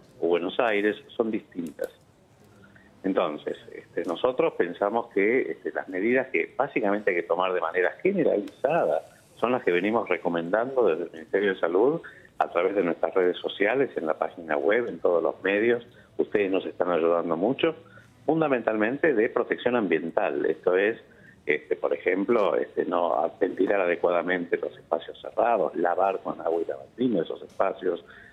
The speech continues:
este, tratar de desmalezar, este, no acampar si uno va a acampar, sobre todo ahora en, en vacaciones en el sur, este, en zonas cerca de basurales,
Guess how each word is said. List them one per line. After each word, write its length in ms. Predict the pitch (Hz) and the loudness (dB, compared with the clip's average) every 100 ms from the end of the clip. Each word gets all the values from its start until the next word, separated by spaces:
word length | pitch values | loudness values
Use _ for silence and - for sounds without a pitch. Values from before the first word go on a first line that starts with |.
| - | -6
este, 420 | - 67 - 73 - - - | -4 -4 -2 -4 -4 -10 -4
tratar 360 | 82 87 95 | -4 0 0
de 200 | 92 87 | 2 2
desmalezar, 960 | 80 82 87 78 73 - - 92 80 78 - - - | 2 -2 0 0 -2 -2 0 0 0 -2 -6 -12 -10
este, 420 | - 71 - 78 73 | -6 -6 -2 -2 0
no 200 | 92 92 | 0 -2
acampar 600 | 85 78 80 101 92 90 | -2 -4 -4 -2 -2 -2
si 80 | 85 | -2
uno 180 | 82 73 | 0 0
va 120 | 78 | 0
a 40 | |
acampar, 540 | 78 69 73 82 82 - | -2 -4 -2 -2 -2 -2
sobre 200 | 71 67 | -4 0
todo 220 | 76 71 | 0 2
ahora 360 | 73 78 73 | 2 2 0
en, 920 | 69 - - - - - - - - - | -4 -12 -20 -20 -20 -20 -20 -20 -18 -8
en 80 | 78 | -6
vacaciones 680 | 76 76 - 98 90 85 | -2 -2 0 0 0 -2
en 80 | 73 | -4
el 140 | 76 80 | -4 -6
sur, 360 | - 107 110 - - _ | 0 2 2 -2 -10 _
este, 340 | - - - 73 | -10 -2 -2 -2
en 120 | 78 | -2
zonas 320 | 95 85 82 | 0 0 0
cerca 320 | 95 90 85 | 0 0 2
de 420 | 80 76 76 - - | 2 2 2 0 0
basurales, 840 | 76 - 80 117 113 95 87 78 | -2 0 0 2 2 2 2 0